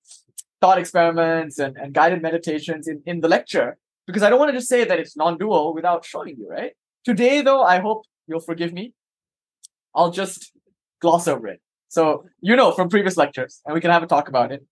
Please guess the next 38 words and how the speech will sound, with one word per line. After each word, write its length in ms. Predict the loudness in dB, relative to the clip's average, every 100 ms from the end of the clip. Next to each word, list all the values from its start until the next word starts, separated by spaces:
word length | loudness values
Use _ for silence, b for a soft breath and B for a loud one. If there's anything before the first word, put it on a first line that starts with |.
| _
it, 140 | -10
it, 140 | -10 -12
it's 160 | -14 -6
demonstrably 560 | 0 2 2 0 -2
true 280 | -2 -8 -10 _ _
that 160 | 0 2
only 360 | 2 2 2 2
awareness 440 | 4 2 0 -6
exists, 520 | -6 -2 -2 -4 -16 _ _
and 140 | -2 -2
this 100 | -2
entire 340 | 0 2 2
world 280 | 4 2 2
is 140 | 0
a 80 | -2
reflection 560 | -6 -4 -4 -4 -8 -8
within 300 | -8 -8 -8
the 80 | -8
mirror 240 | -4 -4
of 120 | -4
awareness. 380 | -6 -8 -10 -16 _ _
It 100 | -2
appears, 460 | -2 0 2 2 2
as 220 | 0 2
B 160 | 2
N 140 | 2 2
Pandit 320 | 0 0 -2
beautifully 320 | -4 -4 -6
says, 240 | -4 -4 -4 _
in 140 | -2 -2
the 60 |
psychic 500 | -2 0 0 0 -2
light 340 | 0 2 0 -4 -20 _ -4
of 120 | -4
awareness, 540 | -2 -6 -8 -18 -20 _ _ _ _ _ _ _ _ _ -8
right? 180 | -6 -2
So, 400 | 2 4 2 -2 _ _ _
um, 580 | 4 6 4 0 -8